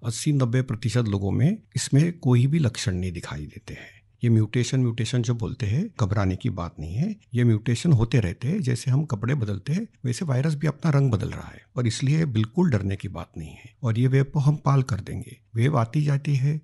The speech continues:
और ये वायरस आते जाते रहता है। तो यही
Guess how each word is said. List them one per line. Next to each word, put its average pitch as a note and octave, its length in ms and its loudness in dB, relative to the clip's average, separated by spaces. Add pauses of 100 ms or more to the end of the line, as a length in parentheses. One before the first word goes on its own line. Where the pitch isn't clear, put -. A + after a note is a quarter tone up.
(120)
और B2+ 200 2
ये D3 280 2
वायरस A#2+ 380 2
आते G#2 220 0
जाते F#2 320 -8
रहता E2 260 -12
है। - 200 -14 (100)
तो C#3 100 -2
यही D3+ 500 2